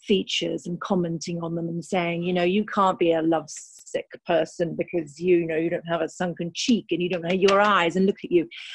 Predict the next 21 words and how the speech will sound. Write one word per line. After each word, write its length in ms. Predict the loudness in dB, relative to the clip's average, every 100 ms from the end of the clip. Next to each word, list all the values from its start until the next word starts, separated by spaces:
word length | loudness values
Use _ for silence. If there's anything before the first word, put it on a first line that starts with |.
| 2
I 40 |
mean, 160 | 4 4
she's 260 | 4 0 2
just 640 | 2 4 0 -8 -12 -12 _ _ _ _ _
fiercely 880 | -14 -14 0 6 8 6 4 4 4
emboldened 640 | 6 6 6 6 2 0 2
in 120 | 2
a 60 |
way 240 | 2 4 4
that 220 | 4 2
makes 340 | 2 0 2
me, 320 | 6 8 8 6
that 220 | 4 4
I 160 | 4
know 200 | 6 6 6
that 120 | 4
I 160 | 4
feel 540 | 2 4 4 6 2 -2 _ _ _ _ _ _ _ _ -6
connected 500 | 2 4 4 2 0
to 100 | 0
something 800 | -6 -4 -4 -6 -2 0 -2 -6